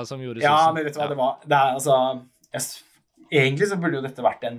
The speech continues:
Speaker 2: videoepisode, så vi kunne vist fram alt sammen, men jeg tror ikke vi skal,
Speaker 1: Vi får
Speaker 2: skal
Speaker 1: stole
Speaker 2: gå
Speaker 1: på
Speaker 2: dit.
Speaker 1: fore-, forestillingsevnen til lytterne
Speaker 2: Ja,
Speaker 1: våre.
Speaker 2: det, man kan google og så videre, men det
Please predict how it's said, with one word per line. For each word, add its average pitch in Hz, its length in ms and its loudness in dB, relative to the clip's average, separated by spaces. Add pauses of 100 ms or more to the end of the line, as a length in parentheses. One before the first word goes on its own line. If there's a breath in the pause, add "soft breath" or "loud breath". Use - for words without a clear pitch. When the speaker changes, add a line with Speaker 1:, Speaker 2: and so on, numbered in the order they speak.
Speaker 2:
videoepisode, 113 1040 -8
så 147 140 -4
vi 120 100 -6
kunne 120 220 -14
vist 120 340 -14
fram 95 320 0
alt 92 240 -4
sammen, 110 240 -8
men 113 80 -6
jeg 107 80 -4
tror - 140 -12
ikke - 80 -20
vi 101 80 -12
skal, 90 340 -2
Speaker 1:
Vi 120 160 -8
får 147 80 -4
Speaker 2:
skal 143 80 0
Speaker 1:
stole 127 160 4
Speaker 2:
gå 110 60 -2
Speaker 1:
på - 20 -4
Speaker 2:
dit. - 140 -4
Speaker 1:
fore-, 120 180 0
forestillingsevnen 117 880 -4
til 120 160 -8
lytterne 92 240 -10
Speaker 2:
Ja, 120 140 2
Speaker 1:
våre. - 180 -12
Speaker 2:
det, 151 80 -4 (300)
man 151 160 0
kan 135 180 -6
google 110 240 -8
og 107 80 -8
så - 80 -16
videre, 127 320 -6
men 180 160 -10
det 156 80 -10